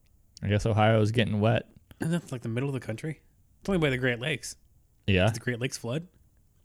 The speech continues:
Speaker 1: I guess. I don't know. MySpace and M T V joined forces to let
Speaker 2: <laughs>
Speaker 1: the two thousand eight candidates hold online webcasts with young people. <laughs>
Speaker 2: Two thousand eight.
Speaker 1: Yeah, it's Obama and Romney, right? Or is Romney the second
Speaker 2: Yeah.
Speaker 1: one?
Speaker 2: No.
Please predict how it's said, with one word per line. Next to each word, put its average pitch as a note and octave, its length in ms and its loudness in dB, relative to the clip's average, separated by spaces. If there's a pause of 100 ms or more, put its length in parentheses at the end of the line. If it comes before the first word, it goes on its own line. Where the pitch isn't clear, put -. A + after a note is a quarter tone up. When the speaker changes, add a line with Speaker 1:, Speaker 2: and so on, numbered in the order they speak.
(340)
Speaker 1:
I A2 120 -2
guess. G#2 540 2
I A2 100 0
don't G#2+ 100 4
know. G#2 200 4
MySpace A#2+ 540 4
and A#2+ 80 -2
M A2 140 4
T A2 140 2
V A2 160 4
joined G#2+ 300 4
forces G#2+ 500 2
to - 120 0
let G#2 300 0 (360)
Speaker 2:
<laughs> - 300 4
Speaker 1:
the A2 100 4
two B2+ 180 8
thousand A#2 320 8
eight A2+ 180 4
candidates A2+ 640 2
hold A2+ 320 6
online G#2+ 460 6
webcasts G#2+ 560 2
with G#2+ 140 2
young G#2 240 4
people. B2 400 2 (880)
<laughs> - 40 -6 (120)
Speaker 2:
Two G#3 60 12
thousand B2+ 540 8
eight. A#2+ 480 -4
Speaker 1:
Yeah, A#2+ 140 2
it's B2 100 2
Obama A#2 560 2
and G#2 160 0
Romney, A2 500 4 (100)
right? A2 280 0 (440)
Or G#2+ 120 4
is G2+ 100 2
Romney B2+ 220 6
the G#2+ 60 2
second C#3 280 4
Speaker 2:
Yeah. - 20 -2
Speaker 1:
one? F#2+ 300 -2
Speaker 2:
No. C#3+ 220 -2